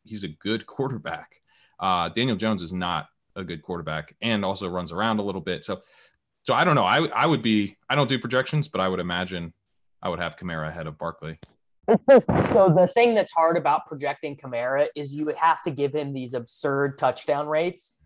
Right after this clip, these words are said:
Speaker 2: Like, you have to give him, like, a, you have to give him, like, a, a four percent touchdown rate or a five percent touchdown rate on his carries, because I'm still giving Tony Jones, Latavius Murray,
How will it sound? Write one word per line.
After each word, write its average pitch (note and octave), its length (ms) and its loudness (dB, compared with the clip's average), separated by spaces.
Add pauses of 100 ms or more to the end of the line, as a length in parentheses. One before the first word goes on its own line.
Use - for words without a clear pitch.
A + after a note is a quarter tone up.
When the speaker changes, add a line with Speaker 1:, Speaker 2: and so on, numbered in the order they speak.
(220)
Speaker 2:
Like, E3 180 0
you E3+ 80 6
have D#3+ 160 8
to F3+ 60 -2
give D#3 200 4
him, C#3+ 200 2
like, C3 260 0
a, B2 540 0
you D#3+ 100 -4
have D#3 80 0
to D#3+ 80 -10
give C#3 160 -6
him, C3 140 -6
like, B2 200 -4
a, A#2+ 440 -8 (180)
a B2 180 -4 (200)
four C#3 220 0
percent B2+ 440 -4
touchdown C3 480 -4
rate E3 260 -2
or D3 120 -2
a C#3+ 40 -4
five B2+ 300 0
percent A#2 320 -10
touchdown C3+ 400 -4
rate E3+ 300 -2
on C#3+ 80 -4
his A#2+ 140 -6
carries, C3+ 480 -4
because C3+ 500 -2 (340)
I'm D3 140 -6
still E3+ 280 2
giving C#3 320 -2
Tony C3+ 280 -6
Jones, B2 540 -6
Latavius C3 520 -4
Murray, A#2+ 560 -2